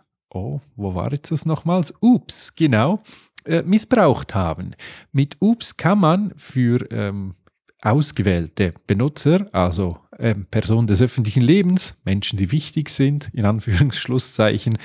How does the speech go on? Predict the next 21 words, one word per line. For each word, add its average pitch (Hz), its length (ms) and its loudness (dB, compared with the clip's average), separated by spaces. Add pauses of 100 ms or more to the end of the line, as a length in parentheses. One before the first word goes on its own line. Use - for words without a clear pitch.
(320)
und 143 320 2 (320)
auch 123 420 2
so, 135 380 4
ähm, 123 300 0 (180)
g-, - 160 -12
wieder 156 560 0
g-, - 400 -12
Konten 139 480 -2 (100)
wiederherstellen. 101 920 0
Und 151 320 -2
da 160 160 4
haben 160 320 2
sich, 151 340 -4
äh, 143 140 -4
gewisse 135 560 0
Mitarbeiter 135 640 0
von 123 100 -4
Facebook 120 540 -2
dran 123 260 2
gemacht, 156 480 0
haben 113 400 0